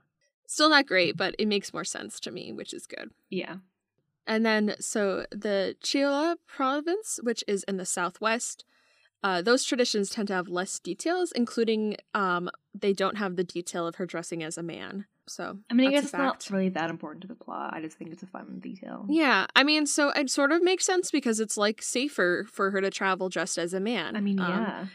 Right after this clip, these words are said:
Speaker 1: but then also, it's not a very good disguise, apparently, because everyone can see through it, or at least the significant characters can see through it. But it's also, I guess, the sort of, um, superhuman characters kind of can see
Speaker 2: Yeah.
Speaker 1: through it, mainly.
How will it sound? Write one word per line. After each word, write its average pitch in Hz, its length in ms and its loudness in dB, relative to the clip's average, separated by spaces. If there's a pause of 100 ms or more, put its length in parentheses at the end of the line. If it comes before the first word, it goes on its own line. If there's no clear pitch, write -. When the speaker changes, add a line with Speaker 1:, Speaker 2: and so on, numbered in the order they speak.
(180)
Speaker 1:
but 262 120 6
then 294 180 6
also, 269 600 8 (460)
it's - 400 4
not 214 200 12
a 240 40 4
very 214 200 4
good 180 220 2
disguise, 277 440 2
apparently, 311 440 0
because 247 240 0
everyone 196 460 0
can 190 180 -2
see 185 180 -2
through 180 280 -2
it, 285 260 -4 (320)
or 220 80 6
at 208 80 4
least 220 220 4
the 214 60 0
significant 202 520 0
characters 220 380 -2
can 226 100 -4
see 233 200 -4
through 247 260 2
it. 254 160 -6 (480)
But 233 100 6
it's 233 140 8
also, 220 300 4
I 226 100 6
guess, 214 220 2
the 220 100 -4
sort 202 240 2
of, 180 240 0
um, 175 280 2
superhuman 254 920 -2
characters 269 520 -2
kind 277 220 -4
of 247 60 0
can 214 80 0
see 214 60 2
Speaker 2:
Yeah. 214 320 4
Speaker 1:
through 220 300 2
it, - 80 -16
mainly. 285 480 -4